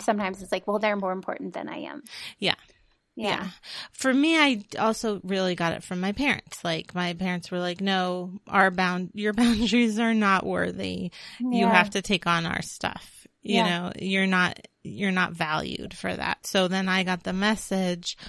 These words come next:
Speaker 2: "Oh, I don't have a right to my own boundaries.
Speaker 1: Yeah.
Speaker 2: Am I, I'm not, wo-, you know,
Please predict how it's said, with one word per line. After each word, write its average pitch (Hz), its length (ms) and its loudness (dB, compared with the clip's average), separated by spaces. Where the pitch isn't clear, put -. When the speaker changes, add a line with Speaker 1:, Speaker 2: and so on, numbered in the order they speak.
Speaker 2:
"Oh, 214 60 4
I 214 100 4
don't 202 140 2
have 202 140 -2
a 190 80 -4
right 185 340 -2
to 190 100 -8
my 175 180 -4
own 170 140 -8
boundaries. 175 800 -10
Speaker 1:
Yeah. 254 260 4
Speaker 2:
Am 190 140 -2
I, 190 300 0
I'm 190 180 -4
not, 180 240 -4
wo-, 180 220 -10
you 196 140 -2
know, 175 300 -6